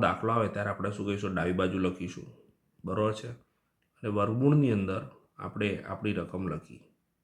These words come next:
બરોબર છે? વન પ્લસ સાઈને છેદમાં વન માઇનસ સાઈને. તો મિત્રો, જ્યારે પણ આવો દાખલો આવે તો ત્યારે આપણે સમયકારક અવયવ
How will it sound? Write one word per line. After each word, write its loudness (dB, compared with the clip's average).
બરોબર 0
છે? -6
વન 0
પ્લસ 0
સાઈને -2
છેદમાં -4
વન 2
માઇનસ -6
સાઈને. -8
તો -20
મિત્રો, 6
જ્યારે 8
પણ 6
આવો 6
દાખલો 0
આવે 4
તો 0
ત્યારે 2
આપણે 2
સમયકારક 4
અવયવ 6